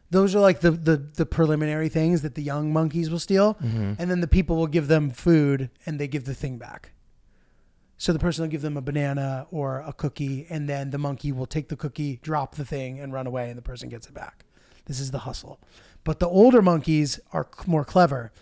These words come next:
Speaker 1: and they take more important things. They know what you can't live without. So, for example, they'll take your phone,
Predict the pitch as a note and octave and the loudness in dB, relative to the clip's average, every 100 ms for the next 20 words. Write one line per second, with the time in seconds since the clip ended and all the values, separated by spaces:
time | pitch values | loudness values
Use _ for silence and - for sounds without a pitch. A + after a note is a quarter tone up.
0 | _ - D#3+ D3+ - F3 - D#3 D3 C3+ | _ -6 -4 -4 -2 -2 -2 -4 -4 -2
1 | D3+ C3 A#2+ C3+ B2 A#2+ - - _ D3+ | -4 -4 -12 -10 -12 -14 -20 -20 _ -2
2 | D#3+ D#3 D#3+ D3+ B2 C3+ C#3+ C#3+ - C#3+ | 2 4 6 4 2 -4 -4 0 2 0
3 | B2+ C#3+ B2+ A2+ A#2 C3+ _ _ - _ | 0 -4 -4 -8 -14 -18 _ _ -20 _
4 | - D#3 D3+ C3+ D3+ C#3 B2 - C3 B2 | -6 -6 -4 -4 -2 -2 -4 -6 -8 -8
5 | - B2+ A#2 A2+ | -10 -10 -10 -16